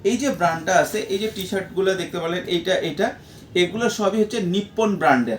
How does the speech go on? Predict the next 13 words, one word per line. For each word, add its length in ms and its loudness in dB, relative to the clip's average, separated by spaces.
নিপ্পন 440 -4
ব্র্যা-, 300 0
মানে 300 -2
নিপ্পন 540 -2
ব্র্যান্ডের 340 -2
শাখা 360 0
ব্র্যান্ড। 300 0
অনেকেই 360 -2
বলে, 180 2
"ভাই, 180 2
এটা 100 0
কীভাবে 520 0
পসিবল?" 440 -2